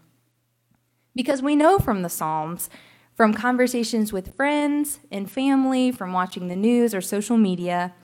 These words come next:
that not everybody experiences the same stage of the cycle at the same time. It is a spectrum that we're always moving through.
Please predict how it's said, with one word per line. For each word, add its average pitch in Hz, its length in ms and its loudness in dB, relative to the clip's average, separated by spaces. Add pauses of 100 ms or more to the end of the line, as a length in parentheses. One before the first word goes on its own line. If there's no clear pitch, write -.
(680)
that 240 420 2
not 269 360 4
everybody 233 600 0
experiences 220 1040 -2
the 208 100 -6
same 240 400 -2
stage 233 680 -2
of 196 180 -6
the 202 100 -4
cycle 185 540 -4
at 185 200 -4
the - 60 -18
same 180 320 -8
time. 160 540 -12 (420)
It 247 240 0
is 240 260 2
a 208 80 -2
spectrum 185 680 -4
that 160 160 -4
we're 165 160 -4
always 254 560 2
moving 202 440 -2
through. 170 500 -4